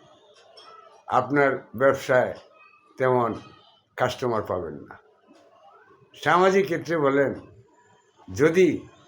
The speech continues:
আপনি মানুষের সাথে, যদি আপনি মন খুলে হাসেন প্রয়োজনে, তাহলে আপনাকে সবাই ভালোবাসবে। বড়দেরকে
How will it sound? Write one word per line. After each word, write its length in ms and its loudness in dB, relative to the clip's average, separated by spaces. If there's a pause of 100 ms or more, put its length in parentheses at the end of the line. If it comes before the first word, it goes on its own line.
(300)
আপনি 340 -2 (160)
মানুষের 460 2
সাথে, 260 -6 (1000)
যদি 340 -2 (140)
আপনি 240 -4 (600)
মন 220 2 (120)
খুলে 220 2
হাসেন 420 -4 (840)
প্রয়োজনে, 540 6 (680)
তাহলে 340 0 (640)
আপনাকে 340 0 (100)
সবাই 200 2 (100)
ভালোবাসবে। 500 -6 (1700)
বড়দেরকে 580 2